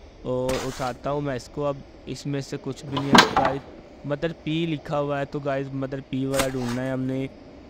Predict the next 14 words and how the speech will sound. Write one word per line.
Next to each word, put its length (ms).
जल्दी 340
से। 260
अबे 240
जल्दी, 380
जल्दी, 280
जल्दी, 320
जल्दी 340
हो 60
जा 220
पीछे। 500
ये 220
लिखा 480
है 420
क्या? 320